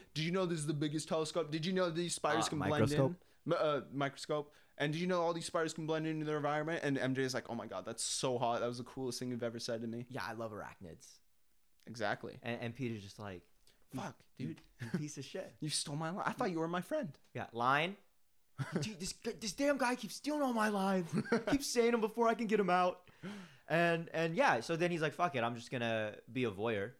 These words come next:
Speaker 2: take pictures of her while my friend fucking flirts with her."
Speaker 1: Yeah.
Speaker 2: Um, I think we're also halfway through time and we're still in the opening scenes. But
Speaker 1: <laughs>
Speaker 2: that's honestly fine.
Speaker 1: We are thirteen minutes in, but it's
Speaker 2: Wh-,
Speaker 1: okay.
Speaker 2: whatever. So they're, they're in the lab. He gets bit.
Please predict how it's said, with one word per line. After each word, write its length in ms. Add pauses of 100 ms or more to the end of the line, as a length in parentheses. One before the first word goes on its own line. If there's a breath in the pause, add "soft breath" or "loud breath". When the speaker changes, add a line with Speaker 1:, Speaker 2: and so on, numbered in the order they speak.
(100)
Speaker 2:
take 180
pictures 280
of 80
her 180
while 160
my 120
friend 360 (160)
fucking 380 (340)
flirts 300
with 120
her." 160 (120)
Speaker 1:
Yeah. 300 (400)
Speaker 2:
Um, 520 (120)
I 80
think 140
we're 80
also 300
halfway 300
through 140
time 220
and 80
we're 80
still 200
in 60
the 60
opening 280
scenes. 280 (480)
But 320 (240)
Speaker 1:
<laughs> 200
Speaker 2:
that's 260
honestly 340
fine. 220
Speaker 1:
We 60
are 100
thirteen 400
minutes 260
in, 240 (320 soft breath)
but 300 (260)
it's 140
Speaker 2:
Wh-, 60
Speaker 1:
okay. 220
Speaker 2:
whatever. 460
So 360 (100)
they're, 420
they're 140
in 80
the 80
lab. 200
He 80
gets 140
bit. 300